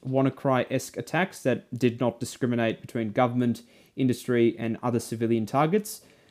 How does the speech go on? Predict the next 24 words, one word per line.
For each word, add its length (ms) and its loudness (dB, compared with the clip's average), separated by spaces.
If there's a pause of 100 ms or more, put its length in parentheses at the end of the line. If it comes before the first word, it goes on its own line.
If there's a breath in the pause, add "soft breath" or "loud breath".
(200 soft breath)
to 120 4
more 260 6
targeted 580 2
attacks 540 -6 (180)
against 320 0
specific 600 -2
private 440 0
and 220 -10
public 340 -4
se-, 360 -6
sector 380 -2
entities 680 0 (340 soft breath)
that 180 2
yield 280 6
greater 280 4
profits 560 -2
and 100 0
inflict 480 -2
more 260 2
damage 540 0
on 220 0
the 260 2
specific 520 -8
victim. 440 -4